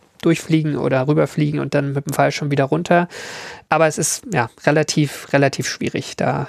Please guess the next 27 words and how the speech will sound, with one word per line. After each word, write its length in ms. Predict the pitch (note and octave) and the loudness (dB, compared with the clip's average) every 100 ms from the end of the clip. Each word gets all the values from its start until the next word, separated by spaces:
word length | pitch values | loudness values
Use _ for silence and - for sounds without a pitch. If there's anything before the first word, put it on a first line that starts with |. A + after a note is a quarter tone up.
| - | -4
ähm, 260 | E3 C#3 C#3 - - - - | -2 -2 -6 -12 -18 -10 -4
ri-, 100 | - | 0
die 120 | - C3+ | 2 2
richtig 340 | D3 - - | 2 2 -2
zu 100 | - | 0
untersuchen, 460 | C#3+ C3+ D#3+ - C#3+ | 0 0 -2 -4 -2
was 140 | B2+ | 0
da 100 | - | -2
vor 220 | - D3 | 0 0
sich 180 | C#3 - | 0 -2
geht. 300 | D#3 - - _ _ _ _ _ _ _ _ _ - - - - - - - _ | -4 -4 -6 _ _ _ _ _ _ _ _ _ -20 -10 -8 -6 -6 -8 -12 _
Man 380 | E3+ D#3+ E3 E3+ - _ - | 2 2 2 -4 -8 _ -10
hat 180 | - F#3 | -2 0
das 140 | D#3+ | 2
aber 120 | D#3 | 4
gemacht 380 | C3+ C3 A#3+ - | 2 2 0 0
und 320 | - E3 D#3 | -4 -4 -4
m-, 100 | - - - | -6 -10 -6
man 180 | D#3 C#3 | -2 0
hat's 160 | D#3 | 2
auch 120 | D3+ | 0
geschafft, 340 | - - C#3+ - | -2 0 0 0
die, 140 | C3+ | -4
diese 320 | E3 D#3+ C3+ | -4 -2 0
Eigenschaften 500 | B2 C#3+ D3 C#3+ - | 0 0 -2 -2 -4
zu 140 | D3+ C#3+ | -8 -6
vermessen. 600 | - C3+ E3+ - G3 | -2 0 0 0 -4